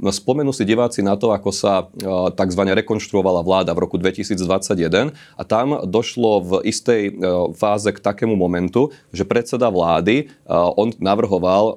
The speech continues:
prezidentke, aby vymenovala ministra financií a vtedajší opoziční poslanci vyzývali prezidentku, aby odmietla ten návrh na vymenovanie ministra financií, pretože, eh, mali s ním problém. A teda,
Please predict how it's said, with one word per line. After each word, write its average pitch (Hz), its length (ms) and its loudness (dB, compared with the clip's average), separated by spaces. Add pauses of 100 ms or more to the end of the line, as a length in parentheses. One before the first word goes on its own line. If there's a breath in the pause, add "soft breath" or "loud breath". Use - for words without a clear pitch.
prezidentke, 107 560 0
aby 90 240 0
vymenovala 98 480 2
ministra 104 320 0
financií 85 300 0 (560 loud breath)
a - 80 -2
vtedajší 127 480 -2
opoziční 127 560 0
poslanci 98 720 0
vyzývali 95 720 2
prezidentku, 92 720 -2
aby 98 240 -2
odmietla 107 640 0
ten 95 160 -2
návrh 92 400 0
na 98 80 2
vymenovanie 98 560 2
ministra 98 400 0
financií, 123 560 0
pretože, 101 560 0
eh, - 400 -4
mali 95 240 0
s 92 160 -8
ním 85 80 -8
problém. 143 480 0 (240 loud breath)
A - 80 -2
teda, 101 400 0